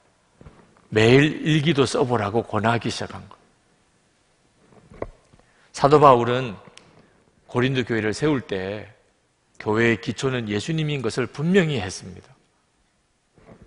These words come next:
이 교회는 예수님의 교회예요. 그렇게 교회를 세웠어요. 그리고 난 다음에 사도 바울은 전도를 하기 위해서 다른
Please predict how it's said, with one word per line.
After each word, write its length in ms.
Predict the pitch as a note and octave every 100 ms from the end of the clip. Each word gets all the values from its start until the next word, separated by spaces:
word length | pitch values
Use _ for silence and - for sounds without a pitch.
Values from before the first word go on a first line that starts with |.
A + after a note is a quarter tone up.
| _ _ _ _ -
이 160 | A2+
교회는 680 | A2 G#2+ G#2+ G#2 G#2+ G2+ A2+
예수님의 500 | A#2+ B2 F3 D3 A#2
교회예요. 480 | - F#2 E2+ F#2+ B2 _ _ _ _ _ _ _ _ -
그렇게 300 | G#3 F#3+ G#3+
교회를 380 | D3 C3 C3 B2+
세웠어요. 680 | - C3+ G2+ - F2+ F#2 - _ _ _ _ _ _ _ - -
그리고 260 | - F#3+ F3+
난 200 | E3+ E3
다음에 240 | D#3+ D#3
사도 280 | C#3+ D3+ D3+
바울은 400 | D3+ C3+ C#3 C3 - -
전도를 480 | C3+ D3 C#3+ B2 B2
하기 220 | C3+ B2
위해서 360 | A2 F#2 A#2 G#2 -
다른 400 | - A#2 B2 B2+